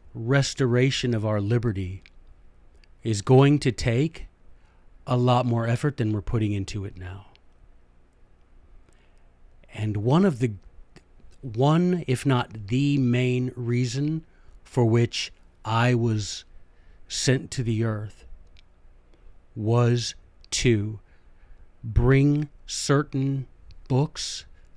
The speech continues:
certain principles back to our society. Now, I'm not suggesting that I alone am doing that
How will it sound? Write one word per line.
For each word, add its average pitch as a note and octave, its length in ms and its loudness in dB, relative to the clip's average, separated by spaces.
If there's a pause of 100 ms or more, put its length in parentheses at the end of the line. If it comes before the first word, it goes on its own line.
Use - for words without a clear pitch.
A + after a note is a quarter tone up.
certain C#3+ 480 -2
principles D#3 1000 -6 (800)
back A#2+ 640 0 (840)
to A#2 380 0
our A2+ 300 -2
society. G#2 920 -8 (340)
Now, A#2+ 200 0
I'm D#3+ 100 4
not B2 220 2
suggesting G#2 640 -2
that F#2+ 160 -10
I F#2 240 -8
alone G#2+ 480 -4
am F2+ 100 -6
doing F#2+ 380 -4
that F#2 320 -14